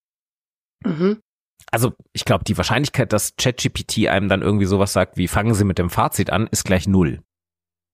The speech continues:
Speaker 1: <laughs> Richtig. Ich hab's dann auch mal ausprobiert. <laughs> Ähm, was denkst du,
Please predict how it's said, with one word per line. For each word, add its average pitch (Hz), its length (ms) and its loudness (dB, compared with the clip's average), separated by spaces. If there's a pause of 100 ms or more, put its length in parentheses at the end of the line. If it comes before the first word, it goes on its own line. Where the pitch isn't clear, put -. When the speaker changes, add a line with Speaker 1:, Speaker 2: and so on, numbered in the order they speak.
(180)
Speaker 1:
<laughs> - 680 -6
Richtig. - 420 -6 (520)
Ich 202 180 -2
hab's 190 120 -8
dann 190 160 0
auch 190 120 0
mal 208 160 2
ausprobiert. 269 680 2
<laughs> 392 60 4 (1080)
Ähm, 233 300 2 (200)
was 240 360 -2
denkst 269 380 0
du, 240 380 0